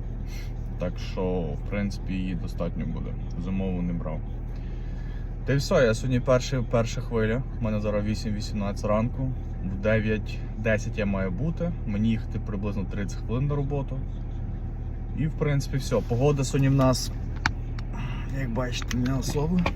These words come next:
От така от погода. Цілий день таке буде,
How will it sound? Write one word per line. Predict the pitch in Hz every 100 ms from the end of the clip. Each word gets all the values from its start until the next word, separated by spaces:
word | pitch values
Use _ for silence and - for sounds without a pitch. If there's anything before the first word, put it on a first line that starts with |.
| - - - - - - - - - - - - - - - - - - - - - - - - - - - - -
От | - -
така | - -
от | - -
погода. | - 107 113 123 - - - - - - - - - - - - - - - - - - - - - -
Цілий | - 120 117
день | 120 107
таке | - 110
буде, | 113 113